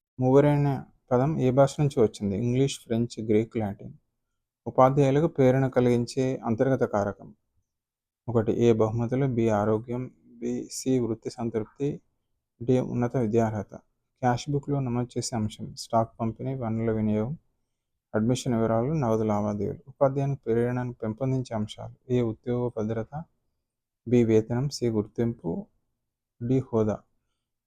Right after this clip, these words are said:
క్రింది వానిలో కరదీపికలను ఉపాధ్యాయులకు అందించే సంస్థ, ఎన్సిఆర్టీ, ఎన్సిటిఈ, ఎస్సిఆర్టీ, సిసిఆర్టీ.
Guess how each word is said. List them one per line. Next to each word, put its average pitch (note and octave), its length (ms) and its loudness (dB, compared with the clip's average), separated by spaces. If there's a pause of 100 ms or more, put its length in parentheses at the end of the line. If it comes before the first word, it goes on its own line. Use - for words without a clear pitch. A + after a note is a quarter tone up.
క్రింది B2+ 240 2
వానిలో C#3 300 0
కరదీపికలను C3+ 760 0
ఉపాధ్యాయులకు A#2+ 520 0
అందించే A#2+ 340 0
సంస్థ, G#2+ 560 -6
ఎన్సిఆర్టీ, A#2+ 600 -4
ఎన్సిటిఈ, A#2+ 680 -4
ఎస్సిఆర్టీ, A2+ 600 -4
సిసిఆర్టీ. - 640 -6